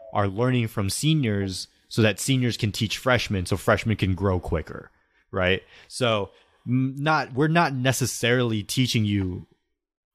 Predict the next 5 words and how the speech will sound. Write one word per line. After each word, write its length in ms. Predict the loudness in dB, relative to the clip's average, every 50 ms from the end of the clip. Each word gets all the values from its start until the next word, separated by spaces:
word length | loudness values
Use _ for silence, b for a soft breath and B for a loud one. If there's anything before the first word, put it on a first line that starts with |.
| _ -4
um, 680 | -2 0 2 2 2 2 0 -2 -2 -2 -4 -4 -6 -10 _ _ _ -6
like, 320 | -2 0 0 0 0 -2 -10 _ _ _ _ _ _ _ _ _ _ _ _ _ _ _ _ _ _ _ -20 -20 -20 _ _ -16
how, 520 | -4 -2 0 2 2 2 2 0 -2 -2
like, 400 | -2 0 0 0 -2 -4 -8 -2
biology 720 | 0 2 2 4 4 2 2 0 -2 -2 -4 -4 -4 -4